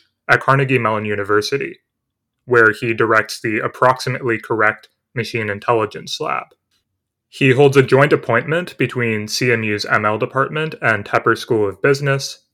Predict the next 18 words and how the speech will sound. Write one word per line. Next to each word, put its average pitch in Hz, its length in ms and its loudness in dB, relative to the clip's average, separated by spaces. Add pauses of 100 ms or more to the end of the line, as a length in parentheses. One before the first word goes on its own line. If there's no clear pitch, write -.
(360)
and 139 180 4
holds 127 320 2
courtesy 139 440 4
appointments 107 920 -4
at 117 160 0
the 110 180 -2
Heinz 120 360 0
School 117 260 2
of 104 120 -4
Public 110 360 0
Policy 143 560 0
and 113 260 0
the 104 120 -2
Software 113 640 0
and 104 400 -2
Societal 107 640 0
Systems 107 540 -4
Department. - 640 -14